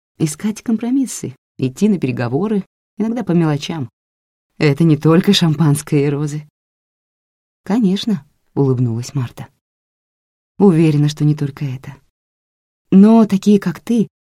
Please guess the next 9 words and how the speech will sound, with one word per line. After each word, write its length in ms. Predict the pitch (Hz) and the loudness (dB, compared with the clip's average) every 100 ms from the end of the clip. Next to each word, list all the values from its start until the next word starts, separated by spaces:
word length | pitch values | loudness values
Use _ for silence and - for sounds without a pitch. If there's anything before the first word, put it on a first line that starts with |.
| _ _ - | _ _ -2
умные, 640 | 165 208 196 170 151 135 | 2 4 4 4 2 0
привлекательные, 1000 | - 131 135 170 196 196 143 131 123 123 _ | -4 -6 -4 -2 -2 -2 -4 -2 -4 -8 _
любящие 520 | - 156 202 190 - 175 | 2 4 6 4 4 4
мамы 300 | 170 190 170 | 6 6 4
и 20 | |
жены, 480 | 143 160 214 170 147 _ _ _ _ | 2 2 2 2 -2 _ _ _ _
заслуживают 800 | - 127 170 208 262 240 196 151 | -6 -4 0 2 4 4 2 2
хороших 460 | 156 139 131 - | -4 -6 -8 -10
мужчин, 420 | 139 131 - 147 | -10 -10 -10 -12